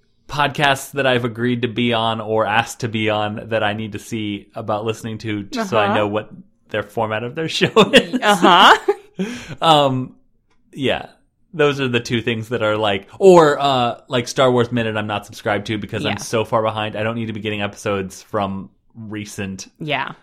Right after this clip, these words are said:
Speaker 1: So, um, yeah. So, Podcast Collective Presents is gonna be the death of me, though, 'cause
Speaker 2: Yeah.
Speaker 1: <laughs> like, I actually had to make a conscious effort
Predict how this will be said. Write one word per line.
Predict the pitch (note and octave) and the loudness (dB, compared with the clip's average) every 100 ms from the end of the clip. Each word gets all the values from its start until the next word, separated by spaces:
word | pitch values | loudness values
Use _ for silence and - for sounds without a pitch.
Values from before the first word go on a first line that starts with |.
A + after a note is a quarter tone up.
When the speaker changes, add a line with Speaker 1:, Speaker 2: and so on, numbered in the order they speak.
| _ | _
Speaker 1:
So, | - E2+ - _ - _ _ | -12 -12 -14 _ -20 _ _
um, | C3 C3 B2 A#2 G#2+ _ _ - | -2 0 2 0 -6 _ _ -14
yeah. | - - _ _ _ _ _ _ - - _ | -14 -14 _ _ _ _ _ _ -20 -20 _
So, | - - F#3+ E3+ C#3 - _ _ _ - C3 C3+ C3 | -12 4 6 8 4 -4 _ _ _ -20 -18 -14 -2
Podcast | D3 D3+ C#3 - _ | 2 2 0 -2 _
Collective | - B2+ A#2 | -2 -2 -2
Presents | A2+ A2+ A2 | -4 -4 -4
is | - | -6
gonna | A2+ | -6
be | G#2+ | -4
the | G2+ | -6
death | F#2 G2 - | -4 -4 -4
of | F#2+ | -8
me, | F2+ | -8
though, | F2+ F2+ | -10 -10
'cause | - F#2+ - - _ _ | -10 -10 -14 -20 _ _
Speaker 2:
Yeah. | G3+ E3 E3+ D#3 D3 - D#5+ E5+ | -12 -8 -6 -6 0 -2 -2 -8
Speaker 1:
<laughs> | E5+ E5 | -10 -4
like, | F#3 C#3+ A2+ - - - _ - _ _ - | -2 2 2 0 -12 -20 _ -20 _ _ 2
I | D3+ | 6
actually | D3+ - D#3+ | 6 6 2
had | D3 | 2
to | B2+ | 0
make | B2 C3 C3+ C3 B2+ | -2 -6 -2 0 0
a | |
conscious | A#2+ - B2 A2+ A2 | -4 -6 -6 -4 -2
effort | A2+ A2+ G#2+ - | 0 0 -2 -6